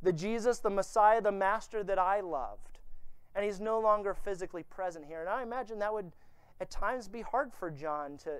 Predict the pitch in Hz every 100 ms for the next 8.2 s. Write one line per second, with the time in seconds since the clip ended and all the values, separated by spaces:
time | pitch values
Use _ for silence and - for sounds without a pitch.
0 | - 160 147 160 160 - - - - -
1 | 143 - - 143 131 - 123 - - -
2 | - - - - - - - 233 240 226
3 | 214 202 208 202 185 202 190 - 202 185
4 | 165 175 196 220 202 185 175 175 165 139
5 | 190 226 - 196 170 160 160 151 165 185
6 | 185 190 185 175 - - - - - -
7 | - - - 190 - - 156 147 143 143
8 | 131